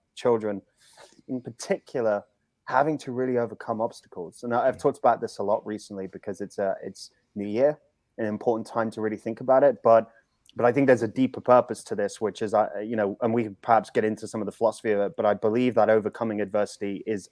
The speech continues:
Speaker 1: actually our purpose on earth. I think it's the reason we're here.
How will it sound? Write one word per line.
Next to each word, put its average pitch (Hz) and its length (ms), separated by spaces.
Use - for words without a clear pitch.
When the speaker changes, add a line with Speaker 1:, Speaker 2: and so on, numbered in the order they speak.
Speaker 1:
actually 104 640
our 98 180
purpose - 720
on 123 160
earth. - 360
I - 520
think - 100
it's - 80
the 117 60
reason 117 280
we're 101 120
here. 120 320